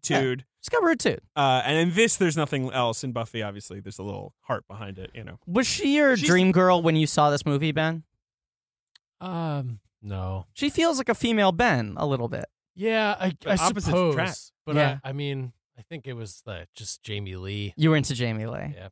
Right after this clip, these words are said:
Speaker 1: Okay.
Speaker 3: Hey, can I make a quick point, guys?
Speaker 1: At any point.
Speaker 2: Mm-hmm.
Speaker 3: Great. So there's the scene where Arnold's talking about, you know, what he was doing on his business trip.
Speaker 1: Oh,
Speaker 3: He's,
Speaker 1: yeah.
Speaker 3: like, lying, like, really badly.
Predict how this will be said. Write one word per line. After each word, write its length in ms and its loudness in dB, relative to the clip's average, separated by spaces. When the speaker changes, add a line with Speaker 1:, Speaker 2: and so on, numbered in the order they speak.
Speaker 1:
Okay. 320 -8
Speaker 3:
Hey, 120 -6
can 140 -2
I 60 2
make 240 0
a 60 -10
quick 260 -8
point, 260 -8
guys? 220 -4
Speaker 1:
At 60 -4
any 160 2
point. 260 -6
Speaker 2:
Mm-hmm. 260 -8
Speaker 3:
Great. 260 -12
So 220 2
there's 220 2
the 100 0
scene 260 2
where 160 2
Arnold's 400 0
talking 320 -2
about, 420 -2
you 80 -8
know, 380 -4
what 140 -8
he 120 -8
was 160 -10
doing 260 -6
on 80 -4
his 140 -8
business 360 -6
trip. 260 -6
Speaker 1:
Oh, 60 4
Speaker 3:
He's, 100 4
Speaker 1:
yeah. 60 4
Speaker 3:
like, 120 -4
lying, 580 -4
like, 180 -12
really 240 -6
badly. 480 -4